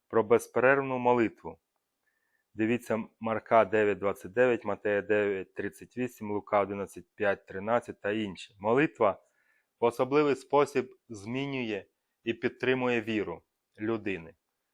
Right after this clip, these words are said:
Без неї неможливі гармонійні стосунки ні з Богом, ні з ближнім. Крім того, молитвою людина свідчить про те, що саме її життя повністю залежить від Бога.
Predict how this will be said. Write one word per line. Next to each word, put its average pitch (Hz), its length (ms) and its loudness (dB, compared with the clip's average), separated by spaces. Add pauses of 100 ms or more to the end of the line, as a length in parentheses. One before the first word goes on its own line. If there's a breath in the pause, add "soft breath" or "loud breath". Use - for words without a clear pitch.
(220)
Без 110 240 0
неї 147 240 0
неможливі 131 640 0
гармонійні 117 720 -2
стосунки 120 640 -10
ні 135 140 -6
з 117 100 -10
Богом, 120 440 -2 (420)
ні 113 160 -2
з 104 80 -12
ближнім. 101 680 0 (960)
Крім 127 280 2
того, 120 580 4 (140)
молитвою 135 680 4
людина 123 520 2
свідчить 127 600 -8
про 113 160 2
те, 123 440 2 (720)
що - 280 2
саме 131 500 6
її 123 400 -2
життя 131 420 2
повністю 131 640 -2
залежить 117 500 2
від 104 160 -6
Бога. 101 440 2